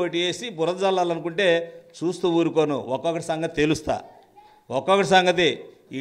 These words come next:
డ్రామోజీరావు సంగతి తెలుస్తాను, ఇక్కడున్న ఈ పొలిటికల్ బ్రోకర్ కామినేని శ్రీనివాస్ సంగతి కూడా తెలుస్తా. ఇది ప్రజలందరి దగ్గర తీసుకెళ్తా, ఎక్కడో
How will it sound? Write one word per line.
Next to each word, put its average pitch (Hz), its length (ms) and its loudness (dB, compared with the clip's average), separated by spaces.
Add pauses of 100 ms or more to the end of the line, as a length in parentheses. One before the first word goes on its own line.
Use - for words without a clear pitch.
(120)
డ్రామోజీరావు 185 640 4 (100)
సంగతి 175 280 2
తెలుస్తాను, 185 400 -2 (440)
ఇక్కడున్న 175 320 -2 (300)
ఈ - 20 2 (140)
పొలిటికల్ 196 400 0
బ్రోకర్ 185 320 0 (140)
కామినేని 196 500 2 (320)
శ్రీనివాస్ 202 500 6
సంగతి 185 280 2
కూడా 180 160 2
తెలుస్తా. 170 220 0 (100)
ఇది 170 100 0 (100)
ప్రజలందరి 220 480 2
దగ్గర 202 220 4
తీసుకెళ్తా, 196 420 -4 (500)
ఎక్కడో 233 260 0